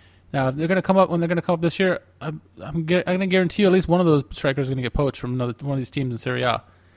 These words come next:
If you leave those teams the way they are going into Serie, Serie A, maybe they have a chance because they got the chemistry. But that's, that's just, that's a sol-, that's just, you know, that's just a, a part of the problem. You know, just the, the teams coming into Serie A from Serie B. Uh, the rest of it goes, I mean,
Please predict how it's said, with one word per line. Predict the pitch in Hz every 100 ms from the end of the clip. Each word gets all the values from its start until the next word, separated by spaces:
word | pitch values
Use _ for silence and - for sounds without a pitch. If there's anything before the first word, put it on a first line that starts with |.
| _ _
If | 143
you | 170
leave | 233 233
those | 220
teams | - 220 190
the |
way | 196
they | 185 175
are | 160 143 131 - _ _
going | - 160
into | 165 151 143
Serie, | 160 143 139 -
Serie | - 151 139
A, | 139
maybe | 147 170 165
they | 151
have | 143
a | 127
chance | - 110 101
because | - 139
they | 139
got | 139
the |
chemistry. | 139 160 139 123
But | 113 127 - _ _ _ _
that's, | 165 170
that's | 156 190 -
just, | 180 170
that's | 190 190
a | 170
sol-, | - 175 156
that's | 180 -
just, | 165 - _ -
you |
know, | 151 135 139 - -
that's | 156 147
just | 151 151
a, | - - - _
a | -
part | - 156
of |
the | 139
problem. | - 120 113 123
You |
know, | 123
just | 120 139 -
the, | 135
the | 120 -
teams | 131 147 139
coming | - 143
into | 127 117
Serie | - 127
A | 123
from | 117
Serie | 123 117
B. | 120 120 - _ _ _ _ _ -
Uh, | 143 139
the | 147
rest | 185
of | 185
it | 180
goes, | 180 220 214
I |
mean, | 185 170